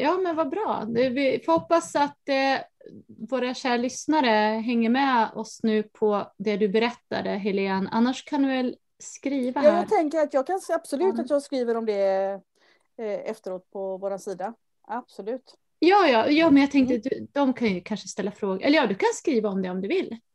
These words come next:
Speaker 2: Ja, men det kan jag
Speaker 1: Ja, men
Speaker 2: göra.
Speaker 1: ja.
Speaker 2: Och sen absolut så, eh, finns det frågor om det så,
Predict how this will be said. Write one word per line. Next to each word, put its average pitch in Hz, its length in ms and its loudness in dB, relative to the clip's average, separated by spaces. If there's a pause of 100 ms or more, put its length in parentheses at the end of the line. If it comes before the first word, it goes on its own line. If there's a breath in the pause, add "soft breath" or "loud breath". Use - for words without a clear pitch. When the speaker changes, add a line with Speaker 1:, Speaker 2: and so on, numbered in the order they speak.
(100)
Speaker 2:
Ja, 202 180 -6
men 156 100 -10
det 156 60 -8
kan 226 120 -8
jag 269 100 -2
Speaker 1:
Ja, 247 40 4
men 226 100 4
Speaker 2:
göra. 180 240 -4 (100)
Speaker 1:
ja. 392 300 -2 (580)
Speaker 2:
Och 247 100 -8
sen 240 240 -2
absolut 262 520 -8
så, 233 320 -6 (1200)
eh, 220 480 -14 (280)
finns 202 180 -10
det 233 100 -14
frågor 214 280 -10
om 208 160 -12
det 190 120 -14
så, 208 300 -16